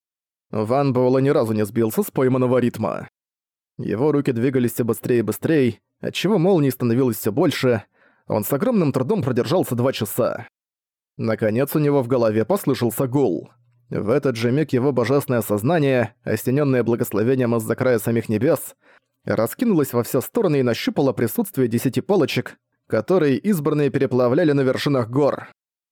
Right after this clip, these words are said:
Стоило ему ощутить их присутствие, как Ван Буэлэ охватило странное чувство, словно, глядя на любую из них, ему достаточно пожелать, и она переместится ему в руку при помощи техники незаметной подмены.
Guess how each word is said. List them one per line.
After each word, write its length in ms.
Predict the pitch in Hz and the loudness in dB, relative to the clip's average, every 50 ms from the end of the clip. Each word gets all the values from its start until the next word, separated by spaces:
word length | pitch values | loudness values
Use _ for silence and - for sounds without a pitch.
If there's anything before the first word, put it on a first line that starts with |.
| _ _ _ _ _ _ - | _ _ _ _ _ _ -18
Стоило 480 | - - - - 113 107 113 123 127 | -16 -8 -4 0 0 2 2 4 4
ему 200 | 127 123 123 123 | 4 2 2 2
ощутить 360 | 120 113 - - 123 - 117 120 | 0 0 -2 -2 -2 -2 -2 -2
их 100 | 113 - | -4 -4
присутствие, 840 | - 98 87 - 131 151 - - - 139 135 135 135 139 139 - _ _ _ _ | -4 -6 -4 -2 -4 -4 -2 -2 0 2 2 4 2 2 0 -2 _ _ _ _
как 260 | - 113 131 165 - | -2 0 0 0 0
Ван 260 | 160 160 170 175 180 | 0 0 2 2 2
Буэлэ 340 | 156 165 160 151 135 139 143 | 2 2 4 4 4 4 2
охватило 400 | 135 - 139 131 117 127 127 123 | 2 2 0 0 0 2 0 0
странное 400 | 113 - - 127 117 110 104 90 | 0 0 -2 -2 0 0 -2 -4
чувство, 580 | - - 160 165 - - 131 127 127 120 113 - - _ _ _ _ | -2 -2 -4 -4 -2 -2 0 2 2 2 0 -2 -6 _ _ _ _
словно, 460 | - - - 240 233 185 151 143 131 | -20 -8 -2 0 0 2 2 0 0
глядя 240 | - 123 165 160 143 | 2 0 2 2 2
на 80 | 135 127 | 2 2
любую 380 | 120 117 110 135 151 131 113 | 2 2 2 2 2 2 2
из 120 | 107 98 120 | 0 0 0
них, 180 | 190 208 - | 0 0 0
ему 220 | - 131 160 226 233 | 0 -2 0 0 0
достаточно 480 | 151 131 - - 170 143 - - 131 | -2 -2 -2 -4 -4 -4 -4 -4 -4
пожелать, 560 | 101 - 110 101 120 143 190 170 - - - _ _ _ _ _ | -4 -2 -2 0 2 2 2 0 -2 -6 -14 _ _ _ _ _
и 80 | - - | -4 -2
она 220 | 104 127 185 175 | 0 0 0 0
переместится 580 | - 139 135 131 131 117 - 208 196 - - 143 | 0 0 0 0 0 0 0 -2 -2 0 -2 -2
ему 160 | 123 120 117 | 0 0 0
в 80 | 110 165 | 0 0
руку 220 | 220 - - 131 | -2 -2 -2 -2
при 100 | - 123 | -2 -2
помощи 380 | - 175 175 139 123 - 127 113 | 0 0 0 0 0 -2 -2 -2
техники 380 | - 208 170 - 147 135 - | -2 -2 -2 -2 -2 0 0
незаметной 440 | 139 127 113 131 143 143 131 135 135 | 0 0 0 0 0 0 0 0 0
подмены. 640 | 127 135 120 131 131 135 123 107 78 55 50 - | 0 0 0 2 2 2 0 0 -2 -4 -8 -12